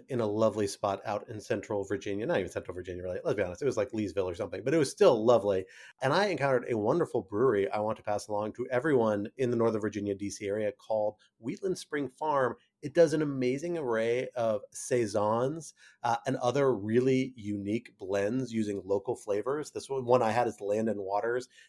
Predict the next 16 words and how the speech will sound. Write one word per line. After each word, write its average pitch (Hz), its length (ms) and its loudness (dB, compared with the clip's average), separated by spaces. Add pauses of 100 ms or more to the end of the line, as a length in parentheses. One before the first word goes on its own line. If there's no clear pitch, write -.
that 120 160 -2 (160)
harvested 127 400 4
seagrass 127 800 -2 (280)
from 113 300 0
Assateague 127 540 -4 (240)
and 131 140 0
blended 117 460 4
it 120 200 4 (180)
with 123 100 2
various 113 300 6
Virginia 110 720 2 (160)
hops. 120 440 0
It's 135 140 -4
really, 127 320 8
really 117 240 6
phenomenal. 104 720 0